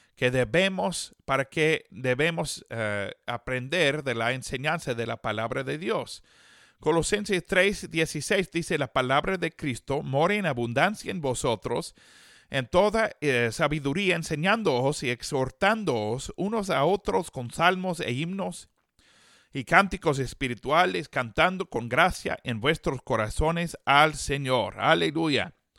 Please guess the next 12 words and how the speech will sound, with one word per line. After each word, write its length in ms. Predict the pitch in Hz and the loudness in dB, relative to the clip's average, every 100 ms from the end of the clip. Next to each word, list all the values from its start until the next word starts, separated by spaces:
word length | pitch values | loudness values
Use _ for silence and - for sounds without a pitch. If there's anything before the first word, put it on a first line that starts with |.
| _ _ _ - | _ _ _ -6
Que 140 | 143 | -2
la 160 | 147 - | -2 0
palabra 560 | 135 147 220 214 208 | -2 0 -2 0 0
de 140 | 180 147 | -2 -4
Cristo 540 | 180 196 - 190 - | 0 0 0 -2 -2
more 440 | 107 143 196 202 - | -2 4 4 4 0
en 160 | 139 117 | -4 -4
abundancia 640 | 104 107 110 175 190 175 | -4 -4 4 4 4 -4
en 80 | 156 | -4
nos-, 240 | 120 - | -6 -8
en 160 | 131 113 | -10 -6
vosotros, 800 | 107 110 180 185 - 180 170 | -6 -4 -2 -2 -2 -4 -6